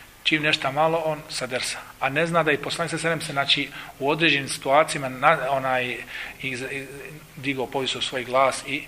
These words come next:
naljutio. Milost poslanika, sallallahu alejhi ve sellem, na ummet, narod,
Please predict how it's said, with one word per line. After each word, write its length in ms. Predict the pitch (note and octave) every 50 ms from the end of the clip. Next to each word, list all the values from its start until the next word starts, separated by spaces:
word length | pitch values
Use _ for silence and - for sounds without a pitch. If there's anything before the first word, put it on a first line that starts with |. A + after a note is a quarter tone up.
| - -
naljutio. 480 | B2+ B2 A#2+ B2 A#2+ A2+ - - - - - - - - - - - - - - - - - - - - - - - - - - - - - - - - - - - - - - - - - - - - - - - - - - - - - - - - - - - - - - - - - - - - - - - - - - - - - -
Milost 500 | - C3 D3+ G3 G#3+ G3 E3 - - -
poslanika, 680 | - D3 C3 - C#3+ C#3 D3 E3 F#3 F#3+ F3 - F3 D#3
sallallahu 120 | - -
alejhi 160 | E3 E3 D3+ -
ve 120 | - F3
sellem, 200 | F#3 F#3 E3 C#3
na 100 | D3 C#3 -
ummet, 480 | D3+ D3 C#3 B2+ A2 G2+ - - -
narod, 440 | B2 B2 B2 B2 B2 - - - -